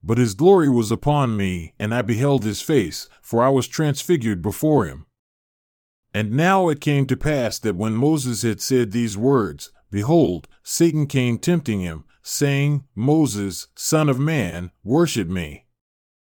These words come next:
But Moses lifted up his eyes and looked upon Satan,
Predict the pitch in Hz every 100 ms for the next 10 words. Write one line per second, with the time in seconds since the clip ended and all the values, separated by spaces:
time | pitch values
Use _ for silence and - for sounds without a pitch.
0 | _ _ _ _ 82 110 135 208 170 139
1 | 117 151 143 147 135 131 113 147 143 98
2 | 92 - - 107 123 156 120 - 113 107
3 | - 175 92 90